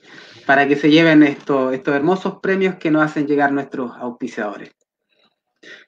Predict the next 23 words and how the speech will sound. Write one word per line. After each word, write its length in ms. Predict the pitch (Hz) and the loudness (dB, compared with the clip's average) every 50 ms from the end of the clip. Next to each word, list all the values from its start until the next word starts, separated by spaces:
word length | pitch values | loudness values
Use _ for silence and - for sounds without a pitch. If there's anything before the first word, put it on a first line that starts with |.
| _ _ _ _ _ | _ _ _ _ _
Eh, 520 | - 170 170 175 180 180 180 180 180 180 175 170 | 2 4 4 6 6 6 6 6 6 6 6 6
bueno, 240 | 220 247 247 240 | 6 6 6 6
Alfredo, 600 | 233 233 - 247 254 254 254 254 247 247 - - _ | 6 4 4 2 2 4 4 2 2 0 -6 -12 _
para 180 | - 180 185 190 | -2 0 2 2
mí 220 | 202 214 214 202 | 2 2 0 0
un 220 | 185 185 185 180 175 | -2 0 0 0 2
agrado, 640 | 170 170 180 202 214 220 220 226 233 226 214 - - - | 2 2 2 4 4 4 2 2 0 -2 -6 -10 -14 -20
eh, 260 | - - 156 151 151 151 | -16 -14 -12 -12 -12 -12
te 220 | - 156 151 165 | -12 -8 -4 -2
repito, 320 | 170 175 202 208 208 214 | -2 0 0 0 0 0
muy 220 | 208 196 202 208 208 | 0 0 0 0 0
contento, 760 | - 208 202 196 - 226 226 226 220 - - 233 226 226 214 | 0 0 0 0 2 2 2 2 0 -4 -4 -2 -2 -2 -2
muy 220 | 196 180 185 202 | -4 -2 -2 0
emocionado 540 | 208 208 208 208 - 190 185 185 185 185 185 | 0 0 0 -2 -2 -2 0 2 2 0 0
por 160 | 175 170 160 | -4 -6 -8
todo 120 | - 185 185 | -6 -4 -4
lo 140 | 190 185 170 | -2 -2 0
que 120 | 170 156 | 0 2
vivimos 300 | 151 165 170 175 170 160 | 2 2 2 2 0 -2
el 120 | 151 143 | -2 -2
día 260 | 139 147 151 135 135 131 | -2 -2 -2 -2 -2 -2
de 120 | 127 139 | -4 -2
hoy. 340 | 165 196 214 240 247 247 - | 0 2 2 2 0 -2 -6